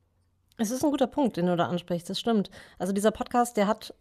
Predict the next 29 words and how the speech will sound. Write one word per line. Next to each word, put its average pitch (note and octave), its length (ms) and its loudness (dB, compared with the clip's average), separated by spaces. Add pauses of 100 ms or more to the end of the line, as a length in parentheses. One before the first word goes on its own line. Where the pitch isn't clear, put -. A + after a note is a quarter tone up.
(180)
seine G3 240 2
Hausaufgaben A3 540 2
gemacht, A3 280 2
Zahlen G#3 300 4
und G#3 140 2
Fakten, A3 340 0
die G3+ 60 2
kommen G3+ 240 0
vor, A3 380 4
die G#3 120 2
werden F#3+ 260 2
auch - 260 -4
eingeordnet. A#3 840 2 (720)
Aber A3+ 200 6
es - 120 4
ist G3+ 140 -6
eben A3 220 2
kein G#3+ 220 2
journalistischer G3+ 720 4
Podcast. D#3+ 540 -4
Das E3+ 120 -6
ist - 400 0
schon A3 260 2
Aktivismus, F3 1000 -2
äh, E3 260 -2
was D#3+ 160 -8
man D#3+ 120 -4
da D#3+ 120 -2
hört, E3 340 -2